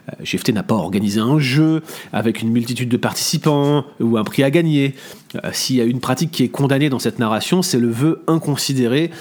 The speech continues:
et éventuellement l'absence de repentance de Jephté. Euh, de même, l'opinion de ceux qui voient dans les jeux de hasard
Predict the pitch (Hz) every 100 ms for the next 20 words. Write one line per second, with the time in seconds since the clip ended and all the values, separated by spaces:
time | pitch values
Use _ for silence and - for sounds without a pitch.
0 | - - 120 120 120 120 117 147 165 131
1 | 143 - - 185 143 151 160 170 165 190
2 | 143 113 104 101 - 90 - - - -
3 | - 82 92 117 170 156 123 123 143 143
4 | 123 135 127 120 123 139 131 117 117 120
5 | 117 120 117 110 131 131